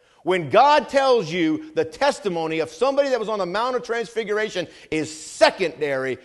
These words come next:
you better pay attention. "We have also a more sure word of per-, uh, prophecy, whereunto ye do well, that ye take heed unto, as unto a light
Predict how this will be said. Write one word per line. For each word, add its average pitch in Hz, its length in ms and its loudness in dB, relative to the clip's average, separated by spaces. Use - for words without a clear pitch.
you 147 100 -8
better 139 180 -4
pay 123 140 -10
attention. 107 480 -12
"We 147 80 -2
have 156 120 -2
also 151 220 0
a - 20 -6
more 139 180 -6
sure 170 220 -8
word 143 140 -4
of 123 120 -12
per-, 151 220 -6
uh, 123 160 -4
prophecy, 147 320 -6
whereunto 143 320 -6
ye 127 360 -10
do 147 160 -6
well, 113 360 -6
that 113 80 -10
ye 175 220 -8
take 156 280 -6
heed 127 360 -10
unto, 143 340 -8
as 135 160 -4
unto 151 320 -4
a - 20 0
light 135 520 -2